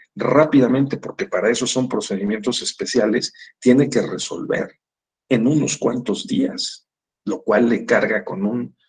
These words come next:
una presión muy fuerte, que también se pueden equivocar porque hay que estar viendo los videos, escuchando los audios, viendo ahí la propaganda para ver si se violó o no, si se calumnió o no,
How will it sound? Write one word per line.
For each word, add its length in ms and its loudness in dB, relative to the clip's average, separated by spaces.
una 280 2
presión 440 0
muy 180 2
fuerte, 480 2
que 140 -14
también 240 -4
se 160 -6
pueden 280 -2
equivocar 480 2
porque 240 -4
hay 60 0
que 100 -8
estar 300 -2
viendo 300 2
los 240 0
videos, 680 0
escuchando 520 -2
los 280 -2
audios, 680 2
viendo 380 2
ahí 240 2
la 220 -4
propaganda 880 -2
para 240 -2
ver 200 2
si 140 -4
se 200 -2
violó 400 2
o 180 0
no, 420 0
si 200 -6
se 220 -4
calumnió 580 -4
o 80 -2
no, 480 0